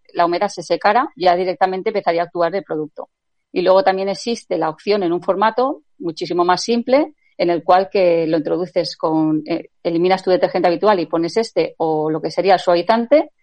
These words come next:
y actúa él mismo, todo su mecanismo, la atracción de quedar anclado en lo que sería en el tejido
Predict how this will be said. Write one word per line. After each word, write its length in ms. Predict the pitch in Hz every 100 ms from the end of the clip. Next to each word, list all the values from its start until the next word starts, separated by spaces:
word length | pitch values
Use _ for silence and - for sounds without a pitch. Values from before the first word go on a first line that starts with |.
| _ _ - _
y 140 | 202
actúa 460 | 190 185 214 208 208
él 100 | 196
mismo, 360 | 208 240 254 254
todo 200 | 180 175
su 100 | 196
mecanismo, 460 | 190 185 202 214
la 100 | 190
atracción 460 | 175 170 165 185 196
de 100 | 196
quedar 260 | 185 185 185
anclado 580 | 170 165 - 214 180 -
en 80 | 170
lo 60 |
que 80 | 160
sería 220 | - 175
en 60 | 185
el 100 | 202
tejido 520 | 214 - 254 277 330